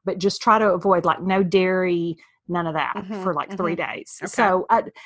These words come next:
Speaker 1: so, and they said, "If you need to eat a piece of turkey, like, just whatever." So
Speaker 2: Okay.
Speaker 1: pretty much, like, protein. So I'm like, "Okay, okay. I think,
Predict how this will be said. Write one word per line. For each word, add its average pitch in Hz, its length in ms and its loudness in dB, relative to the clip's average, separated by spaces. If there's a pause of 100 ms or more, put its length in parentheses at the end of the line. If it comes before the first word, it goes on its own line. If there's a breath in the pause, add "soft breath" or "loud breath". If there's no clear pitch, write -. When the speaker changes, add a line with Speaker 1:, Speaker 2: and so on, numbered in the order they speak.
(120)
Speaker 1:
so, 247 140 2
and 214 100 4
they 214 60 4
said, 220 140 2
"If 214 120 0
you 220 80 4
need 220 140 2
to 208 180 2
eat 208 140 0
a 214 40 0
piece 202 220 -2
of 190 60 -6
turkey, - 500 -2
like, 170 200 0
just - 300 -4
whatever." 190 460 0
So 277 80 -2
Speaker 2:
Okay. 262 100 -2
Speaker 1:
pretty 294 200 0
much, 226 220 -4
like, 190 140 -4
protein. 170 360 -8
So 247 100 -8
I'm 254 60 -2
like, 262 120 -6
"Okay, 233 400 -2 (160)
okay. 165 260 -8 (120)
I 180 40 -6
think, 214 240 -8